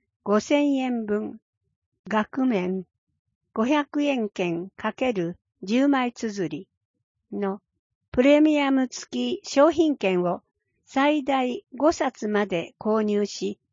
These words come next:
市内などの同事業の登録店で使用することができます。本号では、対象者の要件や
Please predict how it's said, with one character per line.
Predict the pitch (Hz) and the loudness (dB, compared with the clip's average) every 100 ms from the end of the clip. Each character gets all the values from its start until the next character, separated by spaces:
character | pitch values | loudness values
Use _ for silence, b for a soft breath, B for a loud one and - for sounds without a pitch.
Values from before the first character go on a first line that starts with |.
| _ _ _ _ _ _ _ _ | _ _ _ _ _ _ _ _
市 | - 320 | 2 4
内 | 302 254 240 | 6 4 0
な | 254 | 0
ど | 247 208 | 0 0
の | 190 202 _ _ 220 | 0 -4 _ _ 2
同 | 254 269 233 | 6 6 4
事 | 269 277 | 0 0
業 | 262 226 | 2 2
の | 202 202 202 | 4 2 2
登 | 277 302 330 | 2 4 4
録 | 320 - | 0 -2
店 | 214 196 170 | 0 0 2
で | 180 - | 0 -2
使 | - 226 | -6 0
用 | 233 247 | 2 2
す | - | -2
る | 226 220 | -6 -2
こ | 214 | -2
と | 220 214 | -2 -4
が | 165 | -4
で | 151 | -4
き | - 160 | -6 -6
ま | 151 165 | -6 -8
す。 | - - _ _ _ _ _ _ _ _ _ _ _ _ _ _ _ | -16 -20 _ _ _ _ _ _ _ _ _ _ _ _ _ _ _
本 | - 285 247 | -2 0 2
号 | 202 196 | 4 4
で | 190 | 2
は、 | 185 180 - _ _ _ _ _ | 0 -2 -8 _ _ _ _ _
対 | - 311 | 0 2
象 | 320 302 262 | 2 0 0
者 | - 208 | 0 0
の | 196 190 | 2 2
要 | 214 240 277 | 4 4 4
件 | - 277 196 | 0 -2 -2
や | 175 180 | -4 -8